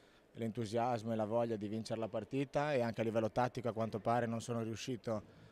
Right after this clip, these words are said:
a mettere la squadra in campo nel migliore delle maniere, e nella, nelle maniere migliori.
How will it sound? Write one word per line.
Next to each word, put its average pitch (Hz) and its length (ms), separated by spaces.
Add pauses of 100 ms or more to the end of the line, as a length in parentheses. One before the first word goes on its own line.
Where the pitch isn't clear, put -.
(260)
a 110 80
mettere 110 400
la 107 80
squadra 110 420
in 107 80
campo 107 380
nel 104 180
migliore 101 320
delle 101 160
maniere, 101 460
e 117 80
nella, 110 400
nelle 110 180
maniere 107 320
migliori. 95 380